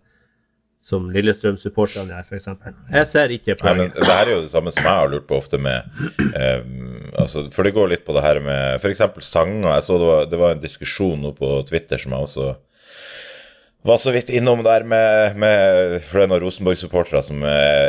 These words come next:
Speaker 2: er litt provosert fordi at, eh, Glimt bruker den her Pippi-melodien. Ehm, og den har de igjen hentet fra Tyskland da, og så, og så videre, og så videre. Og så tenker jeg, er det, er det s-, altså, jeg tenker, jeg har jo egentlig alltid tenkt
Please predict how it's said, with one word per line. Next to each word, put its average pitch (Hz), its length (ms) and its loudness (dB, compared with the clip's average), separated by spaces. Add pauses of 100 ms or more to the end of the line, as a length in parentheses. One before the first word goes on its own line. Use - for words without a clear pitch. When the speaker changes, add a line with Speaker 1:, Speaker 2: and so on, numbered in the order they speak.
Speaker 2:
er 82 80 2
litt 87 160 -6
provosert 76 580 0
fordi 76 300 -2
at, - 340 -2
eh, 73 140 2
Glimt 80 320 -2
bruker 76 300 -2
den 69 100 -6
her 67 160 -2
Pippi-melodien. 90 1120 -2 (500)
Ehm, 65 460 -4 (1040)
og - 260 2
den 113 180 4
har 90 140 4
de 90 220 2
igjen 76 180 2
hentet 78 400 0
fra 62 100 -4
Tyskland - 460 -4
da, 57 240 -8
og 53 160 -8
så, 50 160 -10 (160)
og - 80 -10
så 60 160 -10
videre, 67 300 -4
og 58 100 -8
så 58 80 -16
videre. 76 260 0
Og 62 60 -2
så 65 100 -18
tenker 90 360 2
jeg, 76 180 4
er - 80 2
det, 64 320 0 (760)
er 98 220 4
det 78 80 -4
s-, - 160 -12 (100)
altså, 90 300 4
jeg 95 160 2
tenker, 127 240 2 (380)
jeg - 100 -8
har 127 160 4
jo 113 80 6
egentlig 117 240 0
alltid - 320 -2
tenkt 95 180 2